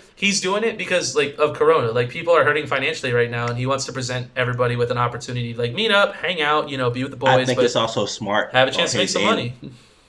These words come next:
Speaker 2: I think it's really smart on his end.
Speaker 1: How so?
Speaker 2: Because he hosts this event, right? And before it starts getting bigger and they start competing against each other, he's able to kinda see
Speaker 1: Like,
Speaker 2: what people are
Speaker 1: progress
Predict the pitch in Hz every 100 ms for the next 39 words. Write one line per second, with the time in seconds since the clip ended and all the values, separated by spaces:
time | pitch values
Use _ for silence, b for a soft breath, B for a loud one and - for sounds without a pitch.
0 | _ - 117 123 - 107 - - 104 101
1 | 92 - 98 92 95 87 82 80 73 127
2 | 123 151 123 B B - 113 117 113 107
3 | 110 113 110 98 90 107 123 92 95 98
4 | - - - - 104 98 - 107 117 107
5 | 120 95 90 104 101 95 - 107 110 -
6 | 117 117 127 135 135 127 131 127 - _
7 | - 110 - 110 107 101 - - 101 95
8 | - - 110 120 - _ _ - 123 143
9 | 110 110 131 127 -